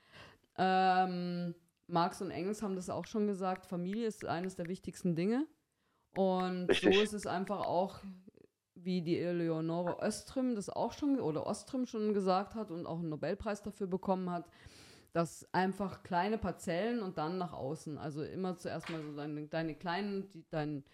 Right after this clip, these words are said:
Speaker 1: Kreis,
Speaker 2: Richtig.
Speaker 1: dann dein, dein, mm, Land, dann dein, also dein, dein Landesverband und dann dein Bundesland, Bundesverband, äh, und dann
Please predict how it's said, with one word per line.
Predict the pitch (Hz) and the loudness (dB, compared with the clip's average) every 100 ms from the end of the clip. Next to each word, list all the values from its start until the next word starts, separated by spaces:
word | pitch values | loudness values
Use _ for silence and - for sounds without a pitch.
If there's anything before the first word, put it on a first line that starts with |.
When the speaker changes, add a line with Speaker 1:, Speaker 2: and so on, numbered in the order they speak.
| _ _ | _ _
Speaker 1:
Kreis, | - 175 208 226 226 - - - - | 2 8 8 8 4 -2 -14 -4 4
Speaker 2:
Richtig. | - 165 165 | 6 6 6
Speaker 1:
dann | 165 160 160 160 | 4 2 0 0
dein, | |
dein, | 160 156 151 151 151 95 170 160 98 107 175 156 | -2 -2 -4 -4 -2 0 2 2 0 0 2 6
mm, | |
Land, | 214 233 247 240 - - | 6 6 4 -2 -6 -4
dann | 165 165 | -2 -2
dein, | 156 156 156 156 - | -2 -2 -2 -4 -6
also | 160 135 | -8 -6
dein, | 147 143 135 - 110 | -6 -6 -6 -10 -6
dein | 151 143 131 - - _ | -2 -2 -4 -14 -20 _
Landesverband | 160 190 214 214 196 175 180 190 190 | 2 2 2 -2 -4 2 2 2 -2
und | 160 151 | -6 -4
dann | 156 160 | -2 -2
dein | 156 143 147 | -4 -4 -4
Bundesland, | 156 269 269 214 220 196 185 | 2 2 2 2 0 0 0
Bundesverband, | 262 269 - 208 202 208 208 - | 2 2 0 -2 -2 -2 -4 -6
äh, | - 165 165 | -6 -4 -4
und | - 170 - - | -6 -8 -8 -4
dann | 160 156 | -4 -4